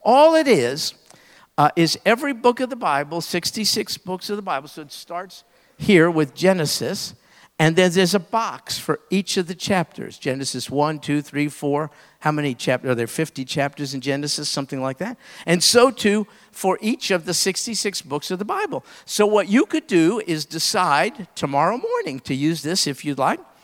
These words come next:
And you could say, "I think I would like to start reading in, um, Isaiah." Let's just say you want to do that. So tomorrow morning, you would read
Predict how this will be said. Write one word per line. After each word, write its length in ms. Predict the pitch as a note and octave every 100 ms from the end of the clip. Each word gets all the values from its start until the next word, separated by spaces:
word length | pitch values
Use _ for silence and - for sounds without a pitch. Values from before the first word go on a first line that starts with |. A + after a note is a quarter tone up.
| _ - -
And 200 | D#3+ D#3
you 120 | A#3
could 160 | C#4 A3+
say, 320 | - F3 F3 -
"I 240 | G3+ D#4
think 340 | - G#3+ G3+ -
I 160 | D#3 D#3
would 220 | D3 C#3+
like 320 | F3+ A3 -
to 140 | E3
start 420 | D#3 - E3+ E3+ D#3
reading 600 | D#3 E3+ E3+ E3+ E3 -
in, 540 | D#3 D#3 D3+ D3 C#3 - _
um, 380 | C3 B2+ A#2+ B2 _ -
Isaiah." 760 | C#3+ C#3+ C3+ A2 A#2 G2 D#2+ - _
Let's 280 | D3+ D#3+ -
just 200 | D3 -
say 100 | C3+
you 140 | C3
want 240 | B2+ B2+ -
to 100 | E3
do 180 | A3+ -
that. 260 | - - _ _ - - -
So 220 | - D#3+
tomorrow 460 | - D3 D3+ F3+
morning, 340 | A3+ D#3 F#3 F3+
you 180 | C#3+ E3+
would 160 | F3
read 240 | D3 D3+